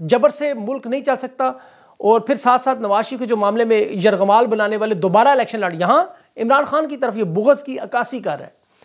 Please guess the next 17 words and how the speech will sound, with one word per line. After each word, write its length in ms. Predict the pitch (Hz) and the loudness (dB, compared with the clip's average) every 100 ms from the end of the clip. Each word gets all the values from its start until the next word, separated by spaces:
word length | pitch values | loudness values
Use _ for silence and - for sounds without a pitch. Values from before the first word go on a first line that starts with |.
| _ _ - | _ _ -4
मैं 100 | 156 | 2
आपको 280 | 220 226 220 | 2 2 0
वाशगाफ 640 | 175 190 - 170 214 233 | 0 0 -2 0 2 2
अल्फाज 300 | 226 175 175 | 0 -2 -2
में 120 | 175 170 | -4 -8
कहता 160 | 175 | -6
हूँ, 80 | 180 | -4
काजी 200 | 175 160 | -2 -2
फायज, 360 | 175 170 156 156 | -2 0 0 -2
these 240 | 151 156 | -4 -4
are 120 | 139 135 | -4 -4
wrong 260 | 127 135 | -4 -6
number, 220 | 120 - | -10 -14
सौ 220 | - - 208 | -2 2 2
फीसद 220 | 170 147 | 0 -6
रॉन्ग 220 | 131 131 | -8 -10
नंबर। 220 | 139 - | -16 -20